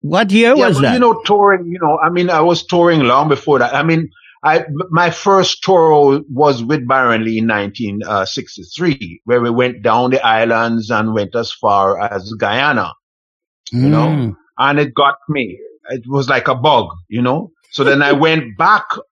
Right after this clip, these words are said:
Speaker 2: on my own, 'cause I'd left Byron, you know, after this, um, uh, My Darling.
Speaker 1: Mm-hmm.
Speaker 2: He wasn't too happy about that I had some success with that.
Speaker 1: Right.
Speaker 2: So that I left and, um, but that's all right. And I left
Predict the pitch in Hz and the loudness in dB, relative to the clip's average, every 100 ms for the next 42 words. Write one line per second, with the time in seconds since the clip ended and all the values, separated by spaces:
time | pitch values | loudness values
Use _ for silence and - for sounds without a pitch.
0 | - 147 165 156 143 156 208 151 107 90 | -2 0 2 2 2 4 4 4 0 -4
1 | 104 _ _ _ _ _ _ 113 139 135 | -14 _ _ _ _ _ _ -4 -2 0
2 | 139 165 165 143 160 160 139 123 123 113 | 0 0 -2 0 2 2 2 2 0 0
3 | 107 113 135 110 - - 123 117 107 113 | 0 -2 -4 -6 -8 -12 -4 0 0 -2
4 | 123 - - 113 101 104 117 101 110 107 | -6 -14 -6 -2 0 0 0 0 0 0
5 | 101 87 - _ - 139 143 156 120 131 | 0 -6 -14 _ -6 0 2 4 2 0
6 | 135 143 131 135 127 123 101 98 92 _ | -2 -2 -2 0 0 0 -2 -4 -10 _
7 | - 104 104 104 101 104 117 95 98 - | -8 -4 -2 -2 -2 -4 -8 -8 -10 -8
8 | 170 160 - 85 65 - _ - 135 135 | -4 -4 -4 -14 -14 -18 _ -6 0 0
9 | 110 95 151 139 151 156 147 156 196 214 | 0 -2 -2 0 2 2 2 4 4 2
10 | - _ - _ _ _ _ _ _ 139 | -4 _ -20 _ _ _ _ _ _ 0
11 | 143 143 143 147 139 135 131 131 135 143 | 2 2 2 2 2 4 2 2 -2 -4
12 | 285 - 127 120 151 - _ - 151 175 | -2 0 2 2 -2 -10 _ -2 0 2
13 | 175 180 190 180 - - | 2 4 2 2 -4 -14